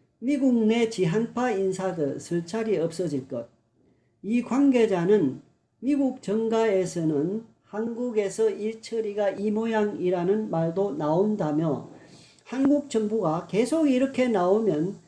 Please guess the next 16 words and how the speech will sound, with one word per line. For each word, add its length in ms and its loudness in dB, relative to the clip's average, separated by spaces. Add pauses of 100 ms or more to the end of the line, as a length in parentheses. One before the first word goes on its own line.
(160)
미국 460 0
내 280 4
지한파들이 1120 -2
설 360 -6
자리가 600 -2
없을 400 -2
것이라고 680 -4
경고했다. 840 -4 (680)
이 260 2
관계자에 960 4
따르면 680 0 (260)
트럼프 560 0
행정부는 840 2
한일 540 2
갈등 580 -2
국면에서 1000 -2